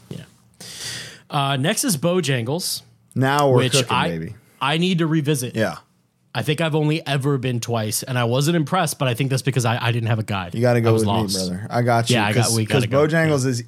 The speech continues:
Speaker 2: easily B.
Speaker 1: Okay.
Speaker 2: I don't,
Speaker 1: That's
Speaker 2: I don't,
Speaker 1: strong.
Speaker 2: I don't, I don't,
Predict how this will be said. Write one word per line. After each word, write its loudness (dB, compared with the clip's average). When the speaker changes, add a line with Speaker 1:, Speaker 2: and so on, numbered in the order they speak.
Speaker 2:
easily 2
B. 0
Speaker 1:
Okay. -2
Speaker 2:
I 2
don't, 4
Speaker 1:
That's 2
Speaker 2:
I 6
don't, 4
Speaker 1:
strong. 4
Speaker 2:
I 4
don't, 0
I 4
don't, 2